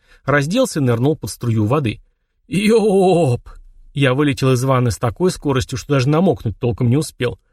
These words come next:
"Маму вашу через шпиндель! Холодно!" покрывшись гусиной кожей, топтался, оставляя мокрые следы и соображая, что же делать дальше. Но мыться всё равно надо, поэтому, переведя дух, с ненавистью посмотрел на кран, готовясь ко второй попытке.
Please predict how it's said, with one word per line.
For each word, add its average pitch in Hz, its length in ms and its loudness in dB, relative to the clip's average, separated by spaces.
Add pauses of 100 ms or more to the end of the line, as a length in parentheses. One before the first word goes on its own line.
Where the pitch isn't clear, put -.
(440)
"Маму 233 460 2
вашу 135 320 0
через 156 280 -4
шпиндель! 117 680 -6
Холодно!" 254 680 0 (580)
покрывшись 135 500 -2
гусиной 131 420 0
кожей, 143 360 0
топтался, 170 520 -2
оставляя 120 420 0
мокрые 120 320 0
следы 151 420 -2 (260)
и - 80 -8
соображая, 185 540 0
что - 200 -4
же 117 120 0
делать 117 280 0
дальше. 143 400 -4 (500)
Но 135 120 2
мыться 254 220 -2
всё 233 140 -2
равно 220 200 2
надо, 156 320 0
поэтому, 156 360 0
переведя 139 440 0
дух, 196 220 -4
с - 100 -12
ненавистью 143 420 0
посмотрел 127 480 -2
на 117 140 0
кран, 185 280 0
готовясь 123 420 -2
ко 127 100 -10
второй 113 300 -2
попытке. - 560 -6